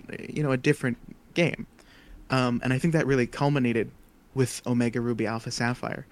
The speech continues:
where playing that is practically very different from playing Ruby and Sapphire. Um, there's so much new content.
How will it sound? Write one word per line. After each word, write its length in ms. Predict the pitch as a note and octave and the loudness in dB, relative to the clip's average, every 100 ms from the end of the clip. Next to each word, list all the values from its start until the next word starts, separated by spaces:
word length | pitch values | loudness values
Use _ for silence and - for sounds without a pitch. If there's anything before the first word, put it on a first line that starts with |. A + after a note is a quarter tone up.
| - - - - | -20 -20 -16 -2
where 320 | B2+ A2+ A#2 - | 0 0 -4 -4
playing 360 | D#3+ F3 C#3 | 2 4 4
that 360 | C3 C#3 G#2+ G2+ - - - | 4 4 2 -2 -10 -10 -2
is 440 | B2+ A#2 - - - - - - - - - | -2 -2 -8 -12 -20 -20 -20 -20 -20 -20 -6
practically 560 | - D4 D#4+ C#4 F3+ | -2 0 0 0 0
very 340 | B2 C3+ C#3 A#2+ | 2 2 2 2
different 440 | B2 - A#2 - - | 0 -2 -6 -6 -12
from 580 | - B2 A2+ A2 A2 - _ - - - - - | -6 -2 -2 -2 -4 -8 _ -20 -20 -20 -20 -4
playing 420 | C#3+ B2 A#2+ A2+ - C3 | 0 2 0 -2 -6 -8
Ruby 300 | C3 C#3 B2+ | -2 0 2
and 100 | B2 | 0
Sapphire. 520 | A#2+ G#3 - E2+ - - - - - - - | 0 -2 -2 -6 -8 -14 -20 -20 -20 -20 -6
Um, 480 | B2 A2+ G#2+ G2+ - - - | -2 -2 -4 -8 -12 -8 -2
there's 160 | C3 | -2
so 220 | - D3+ | -2 -2
much 220 | D3+ D#3 C3 | 0 -2 -4
new 60 | |
content. 560 | B2 - C#3+ C3+ C#3 | -6 -6 -6 -4 -4